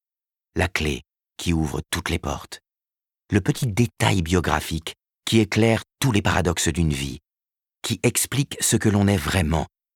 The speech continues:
ce après quoi on court, ce que l'on passe sa vie à fuir. Pendant un bref instant,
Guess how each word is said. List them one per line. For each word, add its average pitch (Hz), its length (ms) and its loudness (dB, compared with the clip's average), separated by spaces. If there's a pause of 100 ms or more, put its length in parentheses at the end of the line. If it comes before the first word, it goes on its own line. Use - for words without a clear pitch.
(240)
ce - 320 0 (200)
après 104 240 2
quoi 98 160 0
on 87 140 2
court, - 460 -6 (560)
ce - 120 0
que 101 120 2
l'on 90 120 4
passe 127 240 2
sa - 220 0
vie 85 280 -2
à - 80 0
fuir. - 500 -6 (1160)
Pendant 101 360 2
un 80 180 0
bref 107 300 0
instant, 113 420 0